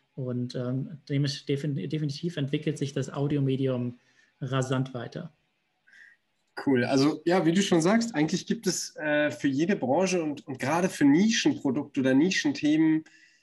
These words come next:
Speaker 2: äh, da gerade beim Podcasten mega Chancen. Ähm,
Speaker 1: Mhm.
Speaker 2: habt ihr eigentlich bei Hallo Podcaster auch eine Rubrik, wenn ich, ähm,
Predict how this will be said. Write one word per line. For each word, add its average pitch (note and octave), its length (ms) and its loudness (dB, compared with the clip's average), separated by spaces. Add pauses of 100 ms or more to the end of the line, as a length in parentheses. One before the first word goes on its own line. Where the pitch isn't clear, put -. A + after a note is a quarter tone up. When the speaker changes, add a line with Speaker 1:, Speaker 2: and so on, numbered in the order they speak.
(320)
Speaker 2:
äh, B2 140 -8 (200)
da C#3+ 160 -2
gerade E3 320 -2
beim C#3+ 180 0
Podcasten B2+ 680 -2
mega D3+ 340 4
Chancen. A2+ 640 -2 (840)
Ähm, C#3 240 4
Speaker 1:
Mhm. F3 100 0
Speaker 2:
habt D3 160 -2
ihr G3 80 4
eigentlich D#3+ 320 0
bei C3+ 120 -4
Hallo D#3 260 0
Podcaster - 1080 -4
auch C#3 300 -4
eine C#3 160 0
Rubrik, C3+ 720 0
wenn C#3+ 320 2
ich, - 380 -4
ähm, C3+ 680 4